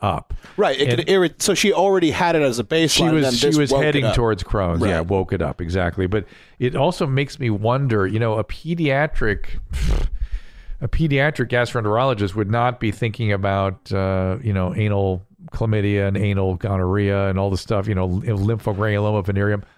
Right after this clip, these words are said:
Speaker 1: Look up lymphogranuloma venereum. You're gonna love this one. Uh, L G V, which happens back there sometimes. Um, and so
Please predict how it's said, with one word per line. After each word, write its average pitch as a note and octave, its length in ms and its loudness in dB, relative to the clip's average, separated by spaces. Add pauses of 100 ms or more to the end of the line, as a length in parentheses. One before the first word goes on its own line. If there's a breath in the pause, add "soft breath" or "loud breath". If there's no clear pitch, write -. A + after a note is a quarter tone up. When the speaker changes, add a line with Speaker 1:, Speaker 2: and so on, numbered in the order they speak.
(120)
Speaker 1:
Look A2 240 0
up B2+ 100 2
lymphogranuloma C#3 800 2
venereum. E3+ 640 2 (500 loud breath)
You're A2+ 160 0
gonna C#3 180 2
love D#3 160 2
this F3+ 180 2
one. C#3 320 0 (680 soft breath)
Uh, G2+ 280 0
L A2+ 180 2
G A2+ 200 2
V, A#2 300 2
which A#2 200 0
happens A2 320 0
back A2+ 280 -2
there A2 300 0
sometimes. A2+ 640 -2 (400 soft breath)
Um, G2+ 720 -2
and A2 160 -4
so A#2 640 2